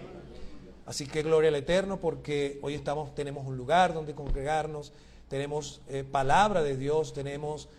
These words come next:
hermanos que ya están, tienen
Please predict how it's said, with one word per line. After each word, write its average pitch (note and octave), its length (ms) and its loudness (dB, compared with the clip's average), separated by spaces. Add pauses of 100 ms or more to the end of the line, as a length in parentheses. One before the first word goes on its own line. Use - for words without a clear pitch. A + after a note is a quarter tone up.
(140)
hermanos D#3 540 0
que C#3+ 160 -8
ya D3+ 480 2 (180)
están, D3+ 540 0 (200)
tienen D3+ 320 -6